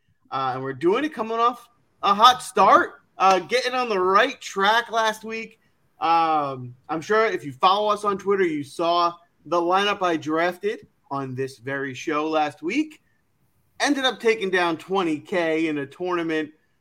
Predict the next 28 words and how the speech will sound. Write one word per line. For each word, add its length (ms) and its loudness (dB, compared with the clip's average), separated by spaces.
Um, 560 0
and 300 2
the, 440 4
it 40 0
was 180 -2
funny, 280 2
actually, 200 -2
we 20 0
were 60 -4
talking 240 -2
right 140 -2
before 220 -6
we 120 -8
started. 500 -4
I 100 2
was 140 0
deciding 580 2
between 640 -6
Wallace 680 -2
and 120 -10
Chasson 440 -6
Hadley. 440 -8
I 100 -12
said 260 -10
it 100 -4
on 140 -4
the 80 -10
show. 460 -6